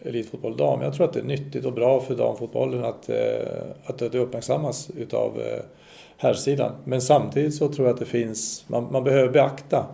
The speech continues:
att, eh, kommunikation och, eh, massa andra parametrar inom damfotbollen, de är inte de samma som på herrsidan. Så att bara för att man som etablerad herrklubb tar in en damsektion eller dam-, eh, tjej-, tjejverksamhet,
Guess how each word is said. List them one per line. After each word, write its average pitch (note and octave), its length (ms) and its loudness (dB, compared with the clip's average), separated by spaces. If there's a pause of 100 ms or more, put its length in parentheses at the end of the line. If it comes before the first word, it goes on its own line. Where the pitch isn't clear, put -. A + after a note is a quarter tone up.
(140)
att, - 420 -2
eh, A#2 280 6 (840)
kommunikation C3 920 2
och, - 500 -2
eh, A2+ 280 0
massa B2+ 300 0
andra A2 300 0
parametrar A2+ 760 0
inom A2+ 220 -4
damfotbollen, A#2 540 0
de B2+ 180 -2
är B2+ 300 2
inte C3 140 -2
de A2+ 140 -2
samma A2 300 0
som A2+ 160 -4
på - 100 -6
herrsidan. A#2+ 600 0
Så A#2+ 100 -4
att A2+ 80 -2
bara B2 280 4
för C#3 80 4
att B2+ 60 2
man A#2+ 400 0
som A2+ 220 -4
etablerad A2+ 420 2
herrklubb B2+ 520 0
tar - 160 -4
in C3+ 220 0
en A2+ 120 -4
damsektion A#2 720 -2
eller G#2+ 140 -8
dam-, A#2 340 0 (800)
eh, G#2+ 240 -4
tjej-, A2+ 400 2
tjejverksamhet, A#2 840 -2